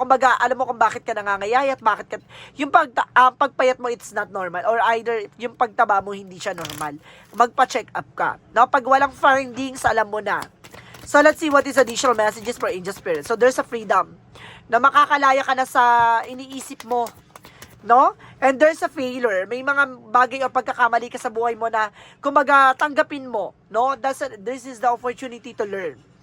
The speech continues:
And there is a something judgment, no? There's a wake-up call or inner calling, no? Kumbaga, tinatawagan or ginigising ka dito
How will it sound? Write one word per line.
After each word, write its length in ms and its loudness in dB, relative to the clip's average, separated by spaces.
And 240 0
there 80 6
is 160 0
a 80 -12
something 400 0
judgment, 640 -6
no? 160 -2
There's 240 -2
a 80 0
wake-up 400 -2
call 160 -6
or 80 -6
inner 320 -10
calling, 560 -14
no? 160 -8
Kumbaga, 320 -4
tinatawagan 640 0
or 80 -2
ginigising 480 -16
ka 80 -10
dito 320 -4